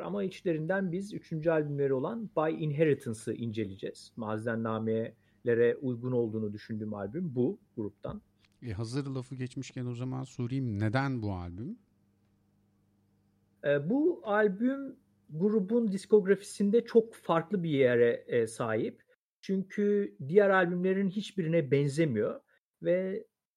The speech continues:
Speaker 1: ilk dağılmalarından önceki de son albümleri. Doksan yılında çıkmış bir albüm. E, otuz yılda aşmış, aşkın bir albüm. E, dediğim gibi diğer,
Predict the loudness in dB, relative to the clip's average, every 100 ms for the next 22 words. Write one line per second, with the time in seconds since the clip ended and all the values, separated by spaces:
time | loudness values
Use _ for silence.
0 | -2 -2 2 4 6 6 6 6 6 4
1 | 2 0 -2 -4 -4 -2 0 2 2 2
2 | -2 -2 2 2 2 -2 0 0 0 -2
3 | -12 -8 -2 0 0 -4 -6 -8 _ _
4 | _ _ -20 -18 -18 _ _ _ -6 -4
5 | -2 -4 -4 -2 2 2 0 -6 -6 -16
6 | _ -14 -12 -10 -6 0 0 0 -2 -6
7 | -8 _ _ _ -10 -6 -4 -4 -4 -4
8 | -4 -4 0 4 4 2